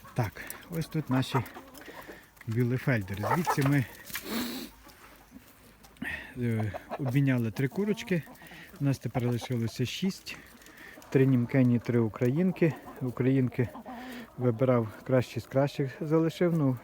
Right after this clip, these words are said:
я маю на увазі по кольору дивився і по висоті на лапках. І дві молодесенькі курочки. Ось одна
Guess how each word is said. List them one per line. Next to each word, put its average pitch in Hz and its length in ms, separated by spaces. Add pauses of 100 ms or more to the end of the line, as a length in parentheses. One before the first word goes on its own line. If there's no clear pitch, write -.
я 123 180
маю 123 180
на 123 100
увазі 120 320 (680)
по 127 100
кольору 160 500 (160)
дивився 147 500 (100)
і 139 80
по - 180
висоті 120 600 (160)
на 123 140
лапках. 110 500 (420)
І 143 120
дві 135 180
молодесенькі 123 720
курочки. 104 500
Ось 117 280
одна 160 300